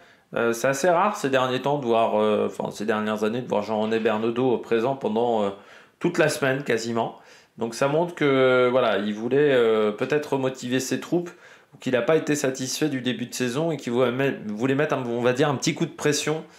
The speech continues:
euh, sur ses troupes, euh, en étant présent, euh, parce que ouais, ça n'a pas été, euh, tip top. Mais de toute manière, quand tu regardes la vidéo, euh, ce matin, de la, enfin, de, qui est arrivée à, cet après-midi de la Total Energy, donc avant le départ, tu sens déjà que Burgodo, il sait qu'il aura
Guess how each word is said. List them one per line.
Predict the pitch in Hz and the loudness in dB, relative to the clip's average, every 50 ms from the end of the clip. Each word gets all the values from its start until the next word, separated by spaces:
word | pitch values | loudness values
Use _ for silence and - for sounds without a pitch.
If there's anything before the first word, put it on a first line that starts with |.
| - - - - _ _ | -20 -20 -20 -20 _ _
euh, | - 110 107 107 107 107 | -2 0 0 2 0 -2
sur | 107 - - 151 - | -4 -4 -6 -6 -6
ses | - - 135 | -4 -6 -6
troupes, | - - - - - - - - - - - - - - - | -4 -4 -6 -6 -6 -8 -16 -20 -20 -20 -20 -20 -20 -6 0
euh, | - 107 107 98 | 2 4 4 4
en | 90 113 | 2 2
étant | 117 135 139 139 151 147 | 0 0 0 2 0 0
présent, | - - 135 135 113 123 147 151 170 180 - - - - | 0 -2 -2 -2 0 0 2 2 0 0 -2 -10 -10 -6
euh, | 117 117 117 110 107 107 104 101 98 98 95 92 90 87 87 92 | -4 -2 0 0 0 0 0 0 0 0 0 -2 -2 -2 -4 -6
parce | - - 95 - - | -6 -8 -10 -10 -8
que | - 113 | -6 -2
ouais, | 107 107 107 104 | 0 0 0 0
ça | - - 98 | -2 -2 -4
n'a | 98 | -2
pas | - 113 131 | 0 0 0
été, | 131 131 - 135 131 | 0 2 0 2 2
euh, | 117 104 98 104 | 4 4 2 0
tip | 101 - - - | -2 -4 -12 -4
top. | - 143 143 143 - - - - - - - - - - - _ - | -2 -2 -2 -2 -4 -10 -18 -20 -20 -20 -20 -20 -20 -20 -20 _ 0
Mais | 120 131 139 143 147 | 2 4 4 4 2
de | 143 139 143 135 156 | 2 0 -2 -2 -2
toute | 156 175 160 - | -2 -4 -2 0
manière, | 165 165 170 180 | 0 2 2 0
quand | 175 151 127 | 0 -2 -2
tu | - 147 | 2 0
regardes | 135 131 143 156 151 147 | 0 2 2 2 2 2
la | 139 131 | 2 0
vidéo, | 127 127 127 123 135 135 139 143 147 135 | 0 -2 -2 2 2 2 4 4 4 2
euh, | 117 | 2
ce | 113 - - | 0 -2 -4
matin, | 117 110 - - 131 | -4 -4 -2 -2 -4
de | 127 113 | -2 0
la, | 107 101 98 95 | 0 0 2 0
enfin, | 101 - - 92 92 90 | -2 -4 -6 -8 -8 -10
de, | 85 82 - - 71 - - - - - - - - - | -12 -12 -12 -14 -16 -18 -20 -20 -20 -20 -20 -20 -18 -6
qui | - | -2
est | 101 | -2
arrivée | 104 92 92 101 98 110 110 | -2 0 -2 -4 -2 0 0
à, | 107 98 95 - | 2 2 0 -2
cet | - - 123 | -2 -2 -2
après-midi | 117 - - 127 127 120 | -2 0 -2 -2 -2 0
de | 110 101 | 0 0
la | 101 | 0
Total | 101 - 110 107 113 110 | 0 -2 -2 -2 -2 -2
Energy, | 110 107 110 110 107 107 107 147 147 | 0 -2 -2 -2 -2 -2 -4 -6 -4
donc | 127 107 - - - | -4 -6 -6 -4 0
avant | 131 135 131 156 156 | 0 2 2 2 0
le | 147 | 2
départ, | 123 135 131 135 139 143 147 147 - | 0 0 0 2 2 2 2 0 -4
tu | - 123 | -6 -8
sens | 110 - 113 110 | -6 -4 -4 -2
déjà | 117 117 123 135 | -2 0 0 -2
que | 120 107 | -2 -2
Burgodo, | 107 95 95 107 110 120 127 120 | -4 -4 -4 -4 -4 -4 -4 -4
il | 104 | -4
sait | - - 139 131 | -4 -4 -4 -4
qu'il | 135 - 110 107 | -4 -2 0 0
aura | 101 92 104 104 - - - - | 2 2 2 0 -2 -4 -8 -16